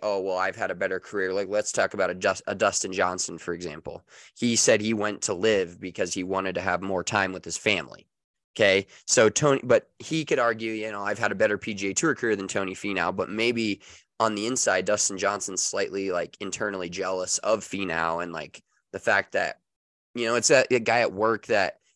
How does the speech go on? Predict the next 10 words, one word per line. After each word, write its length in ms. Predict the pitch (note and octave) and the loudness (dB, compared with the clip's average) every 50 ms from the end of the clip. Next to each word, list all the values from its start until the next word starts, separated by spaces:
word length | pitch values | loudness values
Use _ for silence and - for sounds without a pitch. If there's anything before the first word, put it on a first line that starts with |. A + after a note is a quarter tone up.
| _ _ _ _ - | _ _ _ _ -10
you 120 | A2 A2+ A2 | -6 -4 -4
know, 120 | G#2 G2+ | -4 0
goes 320 | - B2+ A#2 A2+ A2 - | 4 4 6 6 6 4
home 240 | A#2+ B2 A#2+ A#2 A2 | 2 0 0 0 2
right 180 | G#2+ G#2+ G#2+ F#2 | 2 0 0 0
when 100 | G#2+ G#2+ | -2 -2
he's 200 | G#2+ G#2 F#2 G2+ | -2 0 2 4
off. 380 | G2 G2 G2+ G2+ G2 - - | 6 6 6 4 2 0 -2
And 240 | G2 F2 F2 E2+ E2+ _ _ _ _ _ _ - | -6 -6 -6 -8 -14 _ _ _ _ _ _ -4
you're, 180 | - G#2 G#2+ | 0 2 2